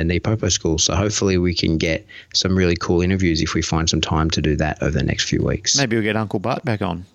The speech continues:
Speaker 1: That would be amazing if we can.
Speaker 2: It would.
Speaker 1: Um,
Speaker 2: Yeah, we need to do a follow-up. His episode is still our highest rated episode on our downloads.
Speaker 1: Mm-hmm.
Speaker 2: Mm.
Speaker 1: Yeah. All right. Well,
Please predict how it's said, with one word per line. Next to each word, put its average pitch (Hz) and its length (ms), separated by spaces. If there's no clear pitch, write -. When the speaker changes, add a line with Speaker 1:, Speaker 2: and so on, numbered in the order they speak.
Speaker 1:
That 87 120
would 85 200
be 82 400
amazing 80 420
if 76 160
we 76 60
can. 76 360
Speaker 2:
It 113 60
would. 120 220
Speaker 1:
Um, 85 160
Speaker 2:
Yeah, 85 100
we 92 100
need 117 180
to 139 60
do 110 120
a 90 60
follow-up. 101 460
His 113 200
episode 104 420
is 95 80
still 101 300
our 101 160
highest 104 360
rated 98 280
episode 101 420
on 101 380
our 101 240
downloads. 104 560
Speaker 1:
Mm-hmm. 95 600
Speaker 2:
Mm. 95 40
Speaker 1:
Yeah. 85 220
All 135 80
right. 175 280
Well, 143 380